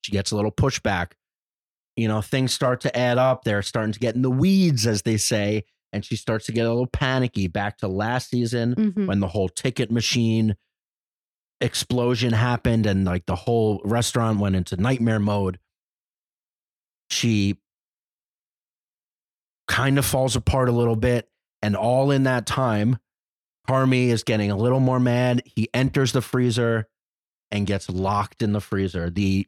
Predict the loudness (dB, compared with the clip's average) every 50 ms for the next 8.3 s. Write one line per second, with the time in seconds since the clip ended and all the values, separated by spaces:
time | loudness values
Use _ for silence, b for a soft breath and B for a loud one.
0 | _ _ _ -4 -4 -4 -2 -2 -2 0 0 0 0 -2 -4 -6 _ _ _ _
1 | _ -6 -4 -2 -2 -2 -2 -2 -2 -2 -2 0 0 2 2 0 0 -2 -4 -4
2 | -2 -2 -2 -2 -2 -4 -6 -10 -6 -4 -2 0 2 2 2 0 0 0 0 0
3 | 0 2 2 2 2 0 0 0 0 0 0 0 0 0 0 0 0 0 -2 b
4 | b b b b -2 0 2 2 2 2 2 2 2 2 2 2 4 4 4 4
5 | 4 2 2 0 -4 _ _ _ _ _ _ _ -4 -4 -2 -4 -4 -2 0 2
6 | 2 2 2 2 2 2 2 2 2 2 2 0 -4 _ _ _ _ -4 -2 -2
7 | -2 -2 -2 -2 0 0 -2 -2 -4 -4 -8 _ _ -8 -4 0 0 0 2 0
8 | 0 0 0 0 -2